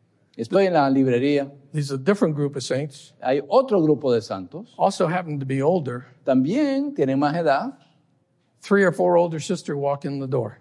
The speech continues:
Speaker 1: Una hermana ya mayor de edad entró en, en el, allí.
Speaker 2: I say, I greet them. "Sisters,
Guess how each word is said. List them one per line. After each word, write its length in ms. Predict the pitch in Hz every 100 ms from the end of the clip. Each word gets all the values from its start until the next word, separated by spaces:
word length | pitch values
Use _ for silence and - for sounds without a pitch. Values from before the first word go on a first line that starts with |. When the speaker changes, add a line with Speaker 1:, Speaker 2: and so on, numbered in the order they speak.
| _ _ _ -
Speaker 1:
Una 540 | 135 156 160 165 160
hermana 500 | 123 123 135 135 202
ya 160 | 180 139
mayor 300 | 139 139 139
de 60 | 135
edad 140 | 143
entró 520 | 151 - 123 143 160
en, 220 | 147 139 - -
en 120 | 113
el, 100 | 107 -
allí. 380 | - 104 135 233 - -
Speaker 2:
I 160 | 147 127
say, 280 | 143 147 - - _ _ _ -
I 160 | 165 139
greet 280 | 135 147 147
them. 280 | 226 247 -
"Sisters, 720 | - 233 330 202 139 -